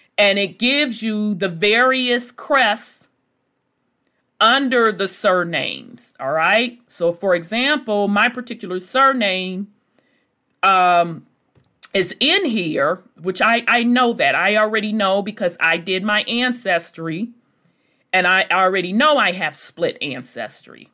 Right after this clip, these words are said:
I already know that I have ancestry in Europe and, um, Indigenous American Indian, all right? So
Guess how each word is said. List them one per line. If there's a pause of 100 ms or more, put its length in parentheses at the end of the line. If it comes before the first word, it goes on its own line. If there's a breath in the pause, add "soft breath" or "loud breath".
(160)
I
already
know
that
I
have
ancestry
in
Europe (1200)
and, (140)
um, (920)
Indigenous
American
Indian, (720)
all
right? (1500)
So